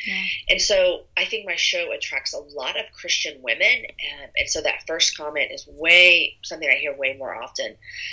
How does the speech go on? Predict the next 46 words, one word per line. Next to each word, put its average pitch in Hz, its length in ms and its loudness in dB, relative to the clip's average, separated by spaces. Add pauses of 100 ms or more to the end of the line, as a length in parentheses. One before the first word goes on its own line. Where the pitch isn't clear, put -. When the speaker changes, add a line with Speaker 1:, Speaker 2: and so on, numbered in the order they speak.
(220)
Speaker 2:
But - 140 -6
that 247 180 4
second - 400 2
comment, 135 380 2
if 131 120 -6
I 147 120 6
hear 160 160 -2
someone 151 360 -4
come 143 140 -10
to - 100 -10
me 127 120 0
and 123 100 0
say, 139 180 -2
"Man, 160 340 6 (540)
I 208 200 4
haven't 160 260 2
even 139 200 -10
thought 139 220 -2
about 139 220 -4
my 131 180 -12
faith - 460 -6
in 135 160 -2
years, 107 580 0
and 143 120 -6
your 143 100 -2
show 139 240 8
is - 100 2
Speaker 1:
Yeah. - 60 -4
Speaker 2:
helping 143 240 -6
me 127 140 -10
do 131 160 4
that," 208 340 2 (680)
that 220 380 8
is - 360 2 (160)
the 160 120 0
greatest 160 560 4
compliment 139 600 -2
to 175 120 -4
me 139 220 2
that 127 100 4
I 226 100 6
can 233 80 0
Speaker 1:
Yeah. 196 180 -2
Speaker 2:
hear, 135 220 4
is - 180 2
because 147 580 -4